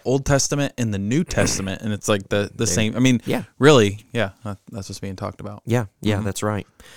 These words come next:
Speaker 1: Yeah.
Speaker 2: And so it's difficult to nail down, well, what is the Mosaic covenant? Because you essen-, like, what I tried to lay out was that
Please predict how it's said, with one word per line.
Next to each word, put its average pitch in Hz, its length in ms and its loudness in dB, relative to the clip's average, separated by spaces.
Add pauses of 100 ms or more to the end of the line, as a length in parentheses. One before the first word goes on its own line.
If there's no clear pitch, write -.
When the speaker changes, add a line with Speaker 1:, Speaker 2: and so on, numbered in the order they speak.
Speaker 1:
Yeah. 104 140 -6 (600)
Speaker 2:
And 113 80 4
so 160 120 4
it's 147 140 4
difficult 151 440 2
to 139 100 0
nail 117 220 2
down, 113 280 2
well, 101 140 0
what 110 160 -2
is 110 180 -2
the 110 80 -4
Mosaic 95 420 -2
covenant? 104 420 -2
Because 95 560 0 (1000)
you 113 240 4
essen-, 120 360 -2
like, 110 180 2
what 110 300 -2
I 117 100 2
tried 117 260 -4
to 101 60 -2
lay 95 180 -2
out 98 160 -4
was 98 220 -2
that 95 240 -4